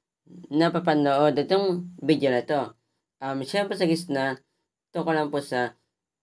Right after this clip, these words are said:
Messenger, kung paano ba makapag-Facebook po sa Messenger na hindi po tayo gagamit po ng Facebook na official,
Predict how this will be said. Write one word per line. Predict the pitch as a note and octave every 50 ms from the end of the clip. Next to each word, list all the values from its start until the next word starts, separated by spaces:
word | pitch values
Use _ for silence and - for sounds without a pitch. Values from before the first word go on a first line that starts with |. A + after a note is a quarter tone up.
| _ _ _ _ _ _ C3+
Messenger, | D#3 E3+ F3+ F3+ D3+ C3 C3+ C3+ B2+ D3 D3 C#3+
kung | - - C#3+ C#3 B2+
paano | C#3 C3+ C3+ C3 B2
ba | D#3 D#3+ E3+ F3+ F3+ F3+ - - - - _ _ _ _ _ _ _ _ _
makapag-Facebook | C#3 C#3+ C#3 C#3 C#3+ - D#3+ G#3+ G#3+ C#4+ D#4+ C#4+ - - F#3+ F3+ F3+ -
po | F3+
sa | E3 D#3+ - C#3 C3+ B2+ B2 A#2 - _ _ -
Messenger | D3 E3+ F3+ F3+ F#3 F#3 F3+ D#3+ D#3 D3 C#3+
na | C3
hindi | C3 C3 C3 F3+ F#3
po | F3 G#3
tayo | - F#3 F3+ F3 E3
gagamit | D#3+ D#3+ D#3+ D#3 D3+ -
po | D3 C3+
ng | B2+ A#2+ A#2+ B2 B2 A#2 - _ _ _ _ _ _ _ _ _ _ _ _ _ _ _ _ _
Facebook | D#3+ D#3+ D#3+ - C#3 C#3 C#3 -
na | D3 C#3 C3+
official, | B2+ D3 B2+ - - F3 F3+ F3+ F3+